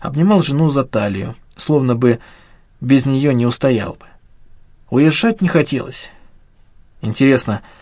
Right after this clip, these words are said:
какие они были, большие шляпы молокан», сказал журналист вслух. «Фетровые,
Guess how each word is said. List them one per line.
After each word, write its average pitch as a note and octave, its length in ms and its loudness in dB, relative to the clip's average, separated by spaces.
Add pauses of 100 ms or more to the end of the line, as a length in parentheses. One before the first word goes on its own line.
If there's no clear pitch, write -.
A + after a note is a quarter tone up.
(460)
какие F3+ 300 -2
они D3 200 2
были, B2 420 2 (460)
большие B2 520 0
шляпы B2 600 -2 (480)
молокан», A2+ 600 -4 (260)
сказал A2+ 560 0
журналист A2+ 520 -2
вслух. - 460 -8 (600)
«Фетровые, A2 640 0